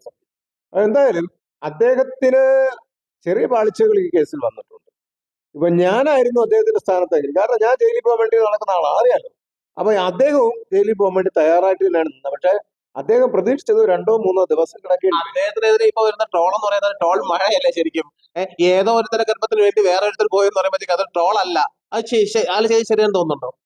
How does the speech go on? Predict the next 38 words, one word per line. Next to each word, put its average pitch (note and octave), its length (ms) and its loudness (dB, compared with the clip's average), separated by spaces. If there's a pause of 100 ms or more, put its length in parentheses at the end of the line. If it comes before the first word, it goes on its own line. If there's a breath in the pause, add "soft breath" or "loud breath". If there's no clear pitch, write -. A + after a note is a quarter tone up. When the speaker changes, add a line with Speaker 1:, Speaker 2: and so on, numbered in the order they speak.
(120)
Speaker 1:
അതാണ് C3 240 -10
ഞാൻ D3+ 140 -2
പറഞ്ഞത്, E3 340 2 (120)
അദ്ദേഹത്തിന് D#3 360 0
ഒരു F3 140 4
അബദ്ധം G#3 280 -2
പറ്റി, A#3+ 220 -4 (280)
ഇല്ല D3+ 140 -2
എന്ന് E3+ 140 -2
പറയുന്നില്ല. F3 520 0
കാര്യം, C#3+ 240 2 (840)
ആ, - 20 0 (500)
കുറച്ചുകൂടി B3 540 2 (380)
കാര്യങ്ങൾ, F3 260 0
ഇപ്പൊ F#3 240 -2
നമ്മൾ G#3+ 140 -2 (100)
നിരാഹാരം A3+ 440 2
കിടക്കുന്നു, G#3 420 0
Speaker 2:
ഒരു A#3 140 -4
വക്കീലും B3 520 -4
കൂടിയാണ്, A3+ 320 2
അപ്പൊ E3+ 140 -2
അദ്ദേഹത്തിന് G#3 360 0
കുറച്ചുകൂടെ G#3+ 360 0
പ്രാക്ടിക്കലായിട്ട് A3 340 -2
ചിന്തിക്കാമായിരുന്നു A#3 640 0
എന്നാണ് A3+ 180 -4
താങ്കൾ A3 240 -6
പറയുന്നത്. E3 320 -6 (160)
Speaker 1:
അത് F3 200 -4
തെറ്റാണ്. C3+ 300 -2 (180)
പക്ഷേ G3+ 200 -2 (200)
അദ്ദേഹത്തിന് A3+ 360 0
ഒരു A#3+ 380 2
പാളിച്ച A#3+ 340 0
പറ്റി A#3+ 240 -4
എന്ന് F#3 200 -2
പറഞ്ഞാല്, F#3 360 0